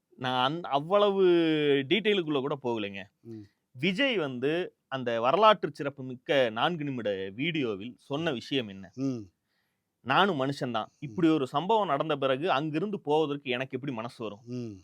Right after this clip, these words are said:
Speaker 1: ஆனால் நான் திரும்ப போனா வேறு சில அசம்பாவிதங்கள் நடக்கலாம், மேலும் நிலைமை சிக்கலாகலாம் என்று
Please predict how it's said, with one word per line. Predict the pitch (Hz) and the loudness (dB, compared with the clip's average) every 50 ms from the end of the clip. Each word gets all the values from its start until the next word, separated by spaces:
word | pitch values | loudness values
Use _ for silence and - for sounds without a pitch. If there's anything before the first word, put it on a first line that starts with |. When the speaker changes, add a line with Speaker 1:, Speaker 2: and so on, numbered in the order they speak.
| _ | _
Speaker 1:
ஆனால் | - 120 131 139 139 143 151 170 190 - | 0 2 4 4 4 4 2 2 0 0
நான் | 147 139 143 143 143 | 0 0 0 0 -2
திரும்ப | - 180 208 240 247 220 196 | -4 -4 -4 -2 -2 -2 -4
போனா | - _ 135 135 131 127 131 151 - - | -2 _ -4 -2 0 0 -2 -2 -4 -6
வேறு | 127 123 135 160 214 240 277 285 277 | -8 -2 4 8 8 8 8 8 2
சில | - - 233 208 170 156 - | -4 -2 0 0 0 2 0
அசம்பாவிதங்கள் | 202 202 190 196 190 175 160 156 147 131 123 113 | -4 -2 0 0 0 0 -2 -4 -4 -6 -6 -6
நடக்கலாம், | 107 110 117 131 - _ 123 117 123 160 190 175 143 131 | -4 -2 -4 -4 -4 _ 0 0 0 0 -2 -6 -10 -6
மேலும் | 135 156 196 233 254 269 269 254 214 | -2 0 2 4 4 4 2 0 -6
நிலைமை | 156 151 160 170 185 180 147 | -2 -2 -2 -2 -2 -4 -10
சிக்கலாகலாம் | 139 - 135 - - 175 165 160 147 135 135 135 131 143 175 98 _ | -10 -10 -14 -2 2 4 4 6 4 4 2 2 2 2 2 0 _
என்று | - 131 127 135 135 131 160 220 254 - | -8 -6 -6 -6 -6 -6 -6 -6 -6 -10